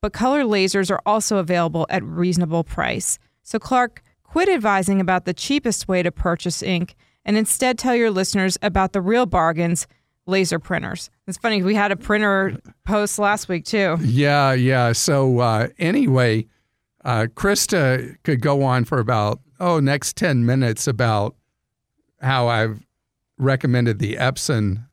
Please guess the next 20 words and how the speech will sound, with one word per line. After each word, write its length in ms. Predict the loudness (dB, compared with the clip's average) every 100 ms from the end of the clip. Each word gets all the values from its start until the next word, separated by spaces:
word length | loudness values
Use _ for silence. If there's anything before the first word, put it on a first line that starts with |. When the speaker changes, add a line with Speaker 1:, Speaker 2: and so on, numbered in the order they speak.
| -8
Speaker 1:
Well, 160 | -2
we 120 | 0 2
Speaker 2:
Eco 80 |
Speaker 1:
talked 180 | 0 0
about 240 | 0 0 0
it 80 |
in 0 |
Speaker 2:
tanks. 120 | 0 0
Speaker 1:
last 280 | 0 -2
week, 100 | -2
Speaker 2:
Eco 140 | 0 0
Speaker 1:
so, 40 |
Speaker 2:
tanks, 400 | 0 0 -2 -2
Speaker 1:
yeah. 60 | -2
Speaker 2:
yeah. 240 | 0 0 -2 -8 _ -8
So 520 | 0 2 4 2 0 _ _ _
it 160 | -2 2
is 260 | 2 2 0
true 540 | 0 2 4 4 2
that 360 | 2 2 2